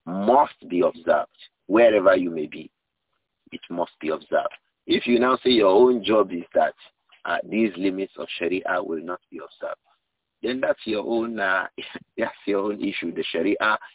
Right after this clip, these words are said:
will not be bent because you want to take up a job. Many times we say, "Oh, this is my own position. This is where I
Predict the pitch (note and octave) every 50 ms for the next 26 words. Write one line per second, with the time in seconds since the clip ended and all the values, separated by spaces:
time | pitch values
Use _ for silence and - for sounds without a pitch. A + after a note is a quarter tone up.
0 | _ _ _ _ _ _ _ _ _ _ - F2 F#2+ F2+ F2 F2 F2+ G2+ A2 -
1 | _ _ - - B2+ B2 - - - - G2+ G#2 G2 F2+ _ _ - - - -
2 | - - F#2+ F#2 - - - F#2+ G#2 A#2 A#2 G2+ F#2+ F#2 F#2 - - - - -
3 | F#2+ F2+ - - F2 - - E2+ D2+ - E2+ D#2 - _ _ _ - G2 A2 -
4 | A2 - - - - F#2+ G3 F#3+ - _ _ _ _ _ _ _ _ _ - D#2+
5 | - - - G#2+ G2+ F#2+ G2+ F2+ - - - A2 G#2+ - - - - - _ D#2
6 | D#2 E2+ F#2 G2 G2+ A2 A2+ A#2 A#2 A#2 A#2 G#2 - F#2 F#2+ F#2+ F#2 F#2 - _
7 | _ _ _ _ - F2+ D#2+ E2+ F2 - - E2 D#2 D#2 A2 - - - F2+ -
8 | - _ - E2+ F#2 A2 A#2 A#2 - A#2 A#2 - - F#2 F2